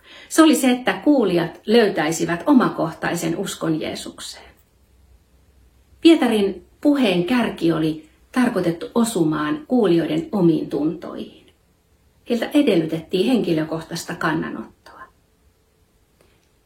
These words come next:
Ramman parantamista seuranneesta kohusta ja ihmettelystä, siitä tuli Pietarille tilaisuus kertoa evankeliumia Jeesuksesta.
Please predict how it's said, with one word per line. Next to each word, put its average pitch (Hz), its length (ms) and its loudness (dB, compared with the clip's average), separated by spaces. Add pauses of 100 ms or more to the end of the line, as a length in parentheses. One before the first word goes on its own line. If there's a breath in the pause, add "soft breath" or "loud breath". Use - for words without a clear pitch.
(360)
Ramman 254 600 4 (140)
parantamista 180 680 4
seuranneesta 170 680 0
kohusta 220 560 0
ja 170 180 0
ihmettelystä, 165 840 -2 (380 loud breath)
siitä 277 240 6
tuli 254 200 2
Pietarille 196 520 2
tilaisuus 196 680 0
kertoa 165 580 2
evankeliumia 156 680 0
Jeesuksesta. - 760 -8